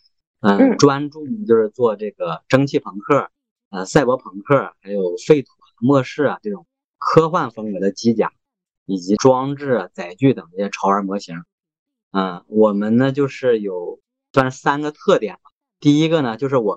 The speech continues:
Speaker 1: 们这个构成的机械党这个潮玩的零件儿啊，百分之九十九都是我们生活中能看到的那些，
Speaker 2: 嗯。
Speaker 1: 呃，物品的零件儿，我们给它进行解构重组，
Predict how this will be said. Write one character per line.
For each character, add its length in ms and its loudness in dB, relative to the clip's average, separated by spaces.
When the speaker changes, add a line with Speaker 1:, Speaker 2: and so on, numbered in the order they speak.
Speaker 1:
们 120 -10
这 80 2
个 160 2
构 200 2
成 240 -12
的 200 0
机 200 -10
械 120 4
党 220 -6
这 80 -10
个 120 0
潮 180 -2
玩 160 2
的 100 -6
零 240 -8
件 140 2
儿 140 -4
啊， 80 -14
百 160 0
分 220 2
之 220 2
九 180 2
十 100 0
九 300 -4
都 60 -4
是 80 -6
我 140 4
们 160 -14
生 300 0
活 120 0
中 240 0
能 160 -4
看 360 0
到 120 -8
的 80 -12
那 120 -6
些， 260 -2
Speaker 2:
嗯。 60 -10
Speaker 1:
呃， 200 -4
物 200 4
品 220 -14
的 100 -10
零 220 -4
件 140 4
儿， 80 -12
我 80 -12
们 160 -4
给 60 -2
它 100 -2
进 180 2
行 220 -6
解 180 -2
构 160 4
重 280 -6
组， 160 -14